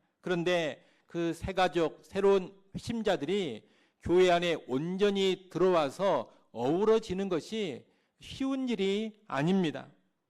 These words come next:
다시 말하면 이 새 가족이 정착하는 일이 쉽지가 않다는 겁니다.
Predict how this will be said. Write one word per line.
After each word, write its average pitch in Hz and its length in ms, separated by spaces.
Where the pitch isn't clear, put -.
다시 - 220
말하면 202 600
이 165 80
새 - 180
가족이 196 680
정착하는 208 920
일이 165 500
쉽지가 196 880
않다는 180 480
겁니다. 135 480